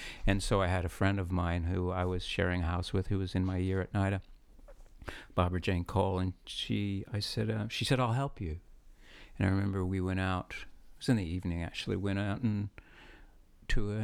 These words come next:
a, a restaurant, and she was sitting there, and she said, "Okay, we're starting now." And she pointed and she said, "What's that across the street?" And I said, "Uh, a church." And she went,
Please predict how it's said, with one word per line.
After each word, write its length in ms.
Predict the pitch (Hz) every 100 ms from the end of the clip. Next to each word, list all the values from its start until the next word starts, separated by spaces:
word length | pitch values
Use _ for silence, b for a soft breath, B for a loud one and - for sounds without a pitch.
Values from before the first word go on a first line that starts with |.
| 110
a, 60 | 139
a 40 |
restaurant, 600 | 110 107 - - 110 110
and 120 | 117
she 160 | 104 -
was 140 | 117
sitting 320 | - 117 113 110
there, 280 | 117 113
and 200 | 110 110
she 180 | - -
said, 380 | 101 - 107 113 -
"Okay, 180 | 117 110
we're 100 | 101 107
starting 420 | - 101 92 85
now." 220 | 82 87 - -
And 180 | 92
she 180 | - 92
pointed 420 | - - 107 95
and 60 | 90
she 160 | 98 101
said, 200 | - 107
"What's 260 | 123 -
that 140 | 117 104
across 400 | - 101 95 -
the 80 | 95
street?" 400 | - - 87 - -
And 100 | 95
I 100 | 95
said, 380 | - 98 98 - B B B B B B B - -
"Uh, 220 | 80 76 -
a 60 | 87
church." 520 | - 90 73 - - - - - - - - - - - - - - - B B B - -
And 160 | 80 78
she 180 | - 80
went, 280 | 76 71